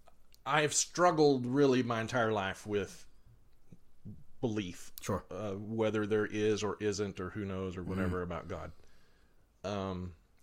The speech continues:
Speaker 1: I went through a stretch where I went to church. Uh, I will not say which church. During service one day, and this is, like, not,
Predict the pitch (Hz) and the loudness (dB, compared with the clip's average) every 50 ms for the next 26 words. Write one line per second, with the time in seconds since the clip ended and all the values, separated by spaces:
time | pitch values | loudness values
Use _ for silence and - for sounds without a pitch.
0 | - - 104 104 104 120 139 139 - - 143 160 165 151 - - - - 127 117 | -6 -4 -4 -2 0 0 0 -2 -2 0 2 4 4 6 4 2 2 2 0 2
1 | 104 98 - - - - - - - _ _ _ _ _ - - - _ _ - | 2 2 0 -2 -6 -10 -10 -12 -16 _ _ _ _ _ -20 -20 -20 _ _ -20
2 | - - - _ _ _ _ _ _ _ - 110 104 107 104 98 101 107 110 113 | -20 -20 -20 _ _ _ _ _ _ _ -6 -4 -2 -2 -2 -2 -2 -4 -4 -4
3 | - - 139 - - - - 110 101 120 - - - - - - - _ _ _ | -6 -8 -8 -6 -4 -4 -2 0 -2 -2 -2 -6 -10 -10 -10 -12 -16 _ _ _
4 | _ _ _ _ _ _ _ _ _ _ _ _ _ _ - 113 101 92 90 90 | _ _ _ _ _ _ _ _ _ _ _ _ _ _ -10 -8 -8 -6 -6 -6
5 | 87 95 104 104 117 - - - 127 123 104 98 95 - - - - - 98 113 | -8 -6 -6 -6 -4 -4 -2 0 0 0 0 -2 -4 -4 -6 -8 -6 -6 -6 -6
6 | - - - - - _ _ _ _ _ _ _ _ _ _ _ _ _ _ _ | -8 -10 -16 -18 -20 _ _ _ _ _ _ _ _ _ _ _ _ _ _ _
7 | _ _ _ _ _ _ _ _ - - _ _ - - _ _ - - - - | _ _ _ _ _ _ _ _ -20 -20 _ _ -20 -20 _ _ -20 -20 -20 -20
8 | _ _ _ _ _ _ _ - 127 127 139 151 151 151 - - - - 139 127 | _ _ _ _ _ _ _ 0 2 2 4 2 2 2 2 2 4 4 6 6
9 | 123 113 117 113 - 117 107 104 104 98 95 95 95 98 101 101 101 143 175 - | 6 4 2 0 0 -2 -2 -2 -2 -2 -2 -2 -2 -2 -4 0 2 2 2 4
10 | 220 196 180 180 127 113 104 - - - 101 110 113 107 98 - | 2 2 2 4 4 4 4 2 -2 -8 -8 -6 -4 -4 -6 -6